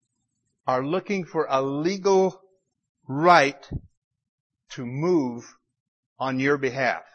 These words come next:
One of them wants to help you, one of them wants to hurt you. But, uh, they, they're waiting for you to say something that y-, they can act on.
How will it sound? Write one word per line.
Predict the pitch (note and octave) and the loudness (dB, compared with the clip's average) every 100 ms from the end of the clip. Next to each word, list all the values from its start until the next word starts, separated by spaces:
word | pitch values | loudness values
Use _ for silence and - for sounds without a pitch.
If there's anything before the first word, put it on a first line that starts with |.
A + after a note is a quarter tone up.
| _ _ _ _ _ _ _ _ _ _ _ | _ _ _ _ _ _ _ _ _ _ _
One | G2+ A#2 A2 | -10 -8 -8
of | A2 | -8
them | G#2+ | -6
wants | A2 A2 - | -6 -6 -10
to | - | -12
help | - E3+ G3 | -2 -2 -2
you, | G#3+ G3 | -8 -8
one | E3+ D#3+ | -8 -8
of | |
them | D#3 | -6
wants | D3+ D3+ - | -6 -6 -10
to | C#3+ | -8
hurt | D#3 D#3 | -8 -8
you. | F#2+ D2 _ _ _ _ _ _ _ _ _ _ _ _ - | -14 -18 _ _ _ _ _ _ _ _ _ _ _ _ -10
But, | A2+ B2 - C3 | -4 -4 -4 -4
uh, | A#2+ A2+ _ _ _ _ | -4 -4 _ _ _ _
they, | A2+ B2+ A#2 | -6 -4 -2
they're | B2+ | -4
waiting | B2 C#3 D#3 D3 C3 | -2 0 0 -2 -6
for | - C3 | -8 -10
you | C3 E3+ D#3 | -6 -4 -4
to | C3+ | -6
say | - - - G#3 C4 | -8 -6 -2 0 0
something | A#3+ - G3 - F#3+ F3+ F3+ _ _ _ - | 0 -4 -6 -6 -6 -6 -8 _ _ _ -6
that | D#3 D3 | -6 -6
y-, | C#3+ - | -18 -14
they | B2+ D3+ | -6 -4
can | D#3 D#3 C#3+ | -4 -6 -6
act | C#3+ D3 - - | -2 -2 -4 -8
on. | G#2+ E2+ D2+ | -6 -6 -8